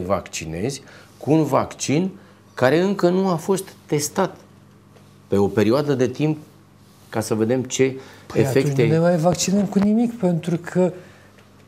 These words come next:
Speaker 2: cine să se testeze? Trebuie să înceapă cumva vaccinarea și vaccinurile acestea sunt omologate
Speaker 1: O veți
Speaker 2: de
Speaker 1: face?
Speaker 2: către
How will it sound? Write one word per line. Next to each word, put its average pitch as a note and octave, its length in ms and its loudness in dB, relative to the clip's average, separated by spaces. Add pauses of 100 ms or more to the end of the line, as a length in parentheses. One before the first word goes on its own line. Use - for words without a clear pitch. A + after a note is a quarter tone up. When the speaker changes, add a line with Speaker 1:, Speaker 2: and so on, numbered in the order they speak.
(160)
Speaker 2:
cine G#3+ 280 4
să G3 160 0
se E3 180 2
testeze? B2 680 -2
Trebuie G#3 460 4
să A3 140 0
înceapă F3+ 380 0
cumva D#3+ 300 2
vaccinarea C#3 720 2
și D#3+ 180 -2
vaccinurile D#3+ 440 2
acestea E3+ 300 -2
sunt E3 280 0
omologate D3+ 420 4
Speaker 1:
O A#2 40 6
veți C#3 160 4
Speaker 2:
de F3 60 4
Speaker 1:
face? E3+ 260 6
Speaker 2:
către - 140 2